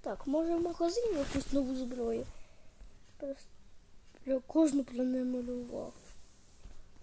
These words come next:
Що є своя назва, супер. Ну, от таке, от таке,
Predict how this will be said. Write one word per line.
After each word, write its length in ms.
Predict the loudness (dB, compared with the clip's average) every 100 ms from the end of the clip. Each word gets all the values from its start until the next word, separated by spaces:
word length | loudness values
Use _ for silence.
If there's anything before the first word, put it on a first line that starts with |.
| -16 -12
Що 100 | -8
є 540 | -4 -2 -2 -4 -4 -2
своя 360 | -2 0 0
назва, 560 | 0 -2 -2 -4 -8 -12 -12
супер. 260 | -14 -14 -16 -18 -20 -20 -20 -20 -18 -18 -18 -20 -20 -20 -18 -18 -16 -16 -16 -16 -16 -18 -18 -20 -18 -20 -20 -20 -20 -20 -20 -18 -18 -8
Ну, 560 | -4 -2 -2 -2 -2 -4 -4
от 60 | -8 -14
таке, 420 | -14 -14 -14 -10 -8 -8
от 60 |
таке, 520 | -8 -12 -14 -12 -8